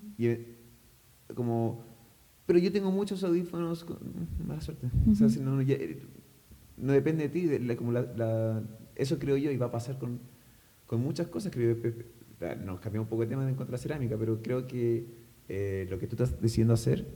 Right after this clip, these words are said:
Speaker 1: eh, que en cuanto al arte, es, eso es cuático, porque, por ejemplo, el semáforo, antes había una persona que en la mitad de una avenida decía, "Ya, tú, ustedes avancen, fren-, fren-", y fue reemplazado por la máquina.
Speaker 2: Ujú.
Speaker 1: Después había una persona que, no sé, trabajaba en un banco y también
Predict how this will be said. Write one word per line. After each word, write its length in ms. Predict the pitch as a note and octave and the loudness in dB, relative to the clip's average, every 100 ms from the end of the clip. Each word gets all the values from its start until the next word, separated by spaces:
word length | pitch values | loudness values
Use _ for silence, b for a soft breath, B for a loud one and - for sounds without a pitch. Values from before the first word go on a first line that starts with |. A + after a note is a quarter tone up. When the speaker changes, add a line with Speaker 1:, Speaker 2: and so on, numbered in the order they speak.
| - | -10
Speaker 1:
eh, 140 | - A#1+ | -6 -2
que 120 | F2+ | 0
en 60 | A2 | 2
cuanto 260 | A#2 A#2 | 2 2
al 60 | A2+ | 2
arte, 240 | C#3+ C3+ | 2 0
es, 120 | B2+ B2+ | -2 -2
eso 160 | C#3+ | -4
es 60 | C#3+ | -2
cuático, 260 | E3 C3 | -2 -2
porque, 220 | A2+ A2+ A2 | -4 -2 -4
por 80 | G#2+ | -2
ejemplo, 180 | A#2 | -2
el 60 | A2+ | 0
semáforo, 480 | A#2+ A#2 C3 D#3+ D#3 | 0 0 0 0 0
antes 160 | C3+ C3 | 0 0
había 120 | C3+ | 2
una 80 | A2+ | 2
persona 340 | G#2 C3 C3+ | 0 0 0
que 200 | B2 A#2+ B B B B - - | 0 -2 B B B B -20 -10
en 120 | G2+ | -2
la 80 | G#2 | 2
mitad 340 | G#2 G#2+ C3+ | 2 4 2
de 220 | C#3 C3 A#2+ | 2 2 4
una 100 | A2+ | 4
avenida 220 | A2+ C3 | 4 4
decía, 200 | C3 G2 | 2 0
"Ya, 120 | G2 | -4
tú, 100 | G#2+ | -6
ustedes 300 | A2+ C#3 C3+ | -4 0 0
avancen, 440 | C#3+ D#3 D#3 D#3 D3 | 2 -2 -4 -6 -6
fren-, 180 | B2 A2+ | -6 -6
fren-", 240 | - B2+ B2+ | -2 -2 -2
y 60 | A2+ | -2
fue 180 | C#3 | 0
reemplazado 680 | D#3+ C#3+ A#2+ - C3+ D3 - | 0 -2 -4 -2 -2 -4 -4
por 100 | C#3 | 0
la 100 | A#2 | 2
máquina. 400 | F#2+ F#2 - - - - | 2 -2 -8 -12 -8 2
Speaker 2:
Ujú. 300 | A3 A3 A3+ - | 4 4 2 -2
Speaker 1:
Después 160 | - G2+ | -4 -2
había 100 | G#2 | 0
una 60 | |
persona 260 | G2 A#2+ G#2 | -2 -2 -4
que, 100 | G2+ | -4
no 60 | F#2+ | -6
sé, 120 | F2 | -6
trabajaba 280 | - - G#2 | -6 -4 -2
en 40 | |
un 120 | G2 | -2
banco 260 | G2 C3 C3+ | -2 -4 -4
y 20 | |
también 280 | B2+ B2 | -2 -2